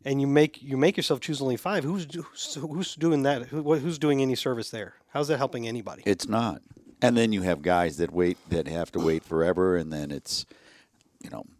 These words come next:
Speaker 2: they pass, and then, then they get
Speaker 1: Then they
Speaker 2: into the
Speaker 1: get
Speaker 2: Hall
Speaker 1: put
Speaker 2: of
Speaker 1: in by
Speaker 2: Fame.
Speaker 1: the, uh, s-, the, uh, the s-, the
Speaker 2: Senior
Speaker 1: senior
Speaker 2: men,
Speaker 1: committee.
Speaker 2: yeah.
Speaker 1: All right,
Speaker 2: So
Speaker 1: we, we
Speaker 2: it's
Speaker 1: don't like
Speaker 2: not,
Speaker 1: it.
Speaker 2: it,
Speaker 1: It's
Speaker 2: it,
Speaker 1: broken.
Speaker 2: right. It's not a perfect. I, I think the system needs to alter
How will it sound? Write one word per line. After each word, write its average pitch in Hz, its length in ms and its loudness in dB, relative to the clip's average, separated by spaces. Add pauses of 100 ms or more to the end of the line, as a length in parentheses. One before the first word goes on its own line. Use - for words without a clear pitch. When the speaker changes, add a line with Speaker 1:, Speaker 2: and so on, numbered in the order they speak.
(120)
Speaker 2:
they 82 140 2
pass, 95 520 2
and 78 360 -10
then, 95 380 0
then 92 160 0
they 98 100 0
get 95 100 2
Speaker 1:
Then 90 80 4
they 139 80 4
Speaker 2:
into 92 80 4
the 92 60 6
Speaker 1:
get 90 60 4
Speaker 2:
Hall 107 200 8
Speaker 1:
put 101 80 4
Speaker 2:
of 123 80 4
Speaker 1:
in 117 120 8
by 120 120 4
Speaker 2:
Fame. 120 80 -2
Speaker 1:
the, 113 180 -2
uh, 107 160 -4
s-, 107 220 -12
the, 107 260 -10
uh, 110 140 -8
the 107 140 -20
s-, 117 320 -10 (160)
the 104 60 -16
Speaker 2:
Senior 101 200 -18 (400)
Speaker 1:
senior 85 340 0
Speaker 2:
men, 78 220 -4
Speaker 1:
committee. 98 200 -10
Speaker 2:
yeah. 69 120 -2
Speaker 1:
All 55 60 -6
right, - 640 -20
Speaker 2:
So 180 220 10
Speaker 1:
we, 196 160 6
we 202 140 6
Speaker 2:
it's 202 80 10
Speaker 1:
don't 175 80 6
like 160 240 8
Speaker 2:
not, 160 80 6
Speaker 1:
it. 156 40 6
Speaker 2:
it, - 160 0
Speaker 1:
It's 127 180 4
Speaker 2:
it, - 40 -20
Speaker 1:
broken. 143 600 2
Speaker 2:
right. 92 340 6
It's 90 160 -6
not 113 240 4
a 110 40 2
perfect. 104 520 0
I, 101 180 4
I 104 160 6
think 123 500 0
the 95 80 2
system 101 380 -2
needs 87 280 -4
to - 80 -4
alter 92 540 2